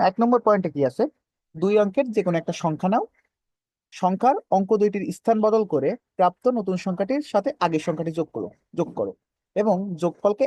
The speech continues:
এগারো দ্বারা ভাগ করো, তাহলে ভাগ, ভাগশেষ শূন্য হবে। তো চলো আমরা জিনিসটা একটু ভিজুয়ালাইজ করি, কি বলতে চেয়েছে। প্রথমে বলতে চেয়েছে যে কি, দুই অঙ্কের একটা সংখ্যা নেওয়ার কথা বলেছে। দেখো, আমরা এখানে নিয়েছি। দুই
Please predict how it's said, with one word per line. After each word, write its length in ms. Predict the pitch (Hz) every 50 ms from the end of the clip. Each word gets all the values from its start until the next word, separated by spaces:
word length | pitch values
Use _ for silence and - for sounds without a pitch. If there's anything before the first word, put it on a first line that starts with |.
| - -
এগারো 180 | 170 160 151 139
দ্বারা 160 | 143 139 127 139
ভাগ 100 | 147 143 -
করো, 160 | - 117 107 _ _ _ _
তাহলে 180 | - 170 208 208 170
ভাগ, 100 | 170 175 - _ - -
ভাগশেষ 260 | 165 175 - - 226 220 -
শূন্য 160 | 208 196 180 147 123
হবে। 120 | 92 80 - _ _ _ _ _ _ _ -
তো 40 | 214 208 -
চলো 140 | 233 262 262 247
আমরা 140 | 226 220 226 214 185
জিনিসটা 240 | 190 190 185 - 190 180
একটু 120 | - 190 185 165 151
ভিজুয়ালাইজ 360 | 156 151 180 175 156 156 151 - -
করি, 140 | 160 160 208 233 226 - _
কি 60 | - 196 165
বলতে 160 | 160 156 156 147 -
চেয়েছে। 240 | 156 156 - 233 302 - _ _ _ _ _ _ _ _ _ _ _ _ _ _ _ _ _ _ _ _ _ -
প্রথমে 240 | 185 180 240 262 269 240
বলতে 160 | 240 240 233 233 -
চেয়েছে 280 | 262 254 220 - 160 156 185 294 - _ _ _ _ _ _
যে 160 | - 147 165 160 -
কি, 80 | 247 302 - _ - 156
দুই 120 | 175 202 214 202
অঙ্কের 220 | 185 175 185 165 160
একটা 120 | 165 - 160 -
সংখ্যা 220 | 170 156 156 170 160
নেওয়ার 160 | 156 147 139 143
কথা 140 | 131 135 123 123
বলেছে। 220 | 117 113 - - 139 147 185
দেখো, 160 | 196 - 311 - _ _ _ _ _ _ _ _ - -
আমরা 180 | 180 180 180 180
এখানে 220 | 175 190 214 254 339 320 196 170
নিয়েছি। 300 | 165 151 131 - - 107 - _ _ _ _ _ _ _ _ _ _ _ _ _ _ _ _ _ _ _ _ _ -
দুই 260 | 165 160 151 170 185